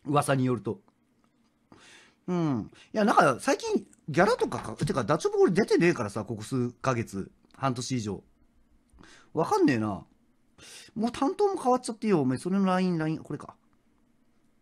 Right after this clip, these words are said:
えーっと。いや、言わねえよ。<laughs> ちょ、ごめん。普通で忘れてるんやけど、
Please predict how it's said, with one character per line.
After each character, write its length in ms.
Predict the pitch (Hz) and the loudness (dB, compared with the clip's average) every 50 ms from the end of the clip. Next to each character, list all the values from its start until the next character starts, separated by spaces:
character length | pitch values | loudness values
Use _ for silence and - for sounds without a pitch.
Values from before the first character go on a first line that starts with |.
| _ _ _ _ _ _ _ _ _ _ - | _ _ _ _ _ _ _ _ _ _ -10
え 200 | - 156 147 143 | -8 -6 -6 -6
ー 60 | 139 | -6
っ 20 | - _ _ _ _ | -10 _ _ _ _
と。 440 | - 143 147 160 185 202 339 370 - - _ _ _ _ _ _ _ _ _ _ _ _ _ _ _ _ _ _ _ _ _ _ _ _ _ _ _ _ _ _ _ _ _ _ _ _ _ _ _ _ _ _ _ _ _ _ _ _ _ _ _ _ _ _ _ _ _ _ - | -6 -4 -2 -2 -2 -2 -2 -4 -8 -10 _ _ _ _ _ _ _ _ _ _ _ _ _ _ _ _ _ _ _ _ _ _ _ _ _ _ _ _ _ _ _ _ _ _ _ _ _ _ _ _ _ _ _ _ _ _ _ _ _ _ _ _ _ _ _ _ _ _ 0
い 60 | 185 190 | 4 4
や、 40 | |
言 160 | 175 160 190 254 | 6 8 10 12
わ 140 | 302 320 | 12 12
ね 180 | 320 330 330 247 | 12 12 10 10
え 40 | 185 | 8
よ。 100 | 135 - - | 8 4 0
<laughs> 60 | - - - - - - 359 - - 330 - - - 339 311 - 403 349 311 - - 523 508 - 415 508 - - 453 - - 392 453 - - - - - _ - - 269 - 262 214 | -2 -2 0 6 10 10 12 12 12 10 10 10 8 6 6 6 6 4 4 4 4 0 0 0 0 -2 -2 -2 -6 -8 -6 -4 -6 -6 -6 -10 -18 -14 _ -8 -8 -6 -6 -2 2
ち 80 | - 208 | 4 4
ょ、 120 | - - - | 4 4 0
ご 160 | - 202 208 247 | 2 4 6 6
め 100 | - - | 6 6
ん。 60 | - - | 2 -4
普 80 | - | -12
通 240 | - - - 233 220 | -8 -2 2 4 6
で 120 | 262 269 | 8 10
忘 220 | 277 311 311 427 453 | 10 8 8 6 4
れ 100 | 359 349 | 2 4
て 100 | - 453 | 6 6
る 80 | 370 339 | 6 8
ん 80 | 302 | 6
や 100 | 214 151 | 6 4
け 80 | 131 143 | 4 4
ど、 260 | 165 180 156 120 - | 4 4 4 4 2